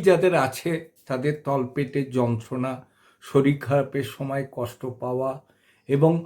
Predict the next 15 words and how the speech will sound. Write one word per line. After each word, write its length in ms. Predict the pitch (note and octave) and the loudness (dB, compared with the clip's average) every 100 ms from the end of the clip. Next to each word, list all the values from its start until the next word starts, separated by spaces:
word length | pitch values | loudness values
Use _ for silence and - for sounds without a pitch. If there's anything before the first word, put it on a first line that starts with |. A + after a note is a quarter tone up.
| - C3 | 0 4
আরও 160 | D#3+ F#3+ E3 | 6 6 6
যে 80 | D#3+ D#3 | 4 6
যে 80 | F3+ F3 | 4 2
সমস্যাগুলো 640 | D3+ E3 - E3+ D3+ D3+ C#3 A2+ | -4 -6 -6 -10 -6 -4 -4 -4
হয়, 260 | C3+ C3 A2 - _ _ - - | -4 -2 -2 -8 _ _ -20 -8
ক্লট 260 | - D3+ E3 - - | 6 6 6 0 -8
থাকা, 360 | B2+ - C#3 C3+ C#3+ _ _ _ - | -8 -6 -8 -8 -10 _ _ _ 0
রং 220 | C3 D#3 E3+ - | 6 6 4 -2
খুব 140 | E3 D#3+ | -6 -4
পরিষ্কার 440 | C#3+ C#3 - D#3 C#3 B2 | -4 -6 -6 -6 -4 -2
না 100 | B2 B2+ | -2 -2
হওয়া, 260 | A2+ B2+ C3 B2+ - _ _ _ | -4 -2 -2 -4 -12 _ _ _
হড়হড়ে 500 | D3 D3+ D#3 D#3 D3 C3 - | 4 6 4 2 0 -2 -4
ভাব 200 | A#2+ A#2 - _ _ _ _ | -4 -4 -6 _ _ _ _
এবং 280 | D3 D#3 F3 | 2 6 6